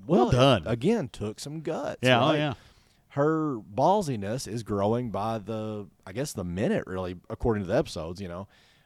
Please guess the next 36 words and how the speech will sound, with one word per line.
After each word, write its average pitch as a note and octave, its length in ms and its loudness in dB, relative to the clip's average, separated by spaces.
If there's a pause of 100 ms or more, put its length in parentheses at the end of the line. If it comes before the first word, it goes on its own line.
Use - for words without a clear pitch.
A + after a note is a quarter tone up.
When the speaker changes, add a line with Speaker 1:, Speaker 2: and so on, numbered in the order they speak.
(100)
Speaker 2:
But G#2 320 -8 (260)
Speaker 1:
'Cause G#3+ 120 -10
you C#4 80 -4
gotta B3 140 -2
think, C#3 240 -6
too, F3 260 -4
she, F#3+ 380 -8
she G3+ 280 -10
left C#3 520 -10
King's A#2+ 340 -8
Landing F#2+ 640 -6
without G2 840 0 (720)
permission G#2+ 720 -4
slash G2 460 -8
the F2+ 120 -10
blessing F#2 540 -8
of F#2 140 -6
her F2+ 120 -8
dad. E2+ 140 -6
Speaker 2:
Oh, C3+ 100 6
that's - 100 2
a F2 180 0
big G#2+ 420 4
no-no F#2+ 440 -2
in F2+ 40 -2
Speaker 1:
Yeah, F#2 160 2
Speaker 2:
royal-, A#2 180 6
Speaker 1:
I G2+ 60 0
Speaker 2:
in A2 60 2
Speaker 1:
mean, C#3 100 6
you C3 80 8
just C3+ 80 8
Speaker 2:
royalty. B2+ 140 0
Speaker 1:
can't G#2 140 -2
do E3+ 180 4
that, F2+ 280 -6